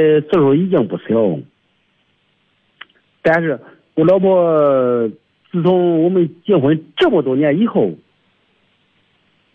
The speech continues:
始终从始到现在一直关系不好。为什么呢？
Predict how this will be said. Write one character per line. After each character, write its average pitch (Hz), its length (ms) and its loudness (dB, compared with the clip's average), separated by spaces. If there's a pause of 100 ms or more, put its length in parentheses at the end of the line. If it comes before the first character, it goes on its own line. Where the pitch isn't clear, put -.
始 - 280 -2
终 180 320 0 (2000)
从 233 220 2
始 285 260 0 (560)
到 143 200 0
现 135 220 -2
在 135 260 2
一 104 440 -2
直 123 760 2 (920)
关 131 200 0
系 135 80 -6
不 101 140 -8
好。 85 200 -6 (3500)
为 180 160 2
什 214 100 -2
么 135 140 2
呢？ 101 260 -4